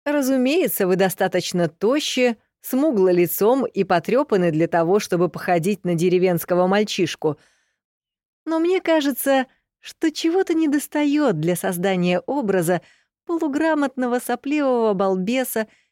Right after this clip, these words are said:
первый раз покинувшего родную околицу».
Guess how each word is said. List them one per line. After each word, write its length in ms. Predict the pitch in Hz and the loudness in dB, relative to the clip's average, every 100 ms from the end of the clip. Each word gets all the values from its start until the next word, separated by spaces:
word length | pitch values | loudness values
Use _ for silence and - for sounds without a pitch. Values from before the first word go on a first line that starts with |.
| _ _ | _ _
первый 380 | 330 294 214 | -4 0 0
раз 240 | 202 233 247 | 0 0 -4
покинувшего 880 | 190 185 _ 285 254 233 - 202 185 | -6 -8 _ -4 -4 -4 -4 -2 0
родную 560 | 180 170 180 185 - | 0 0 0 0 -2
околицу». 960 | - 185 - 160 147 - - - - | -4 -8 -6 -4 -4 -6 -10 -18 -18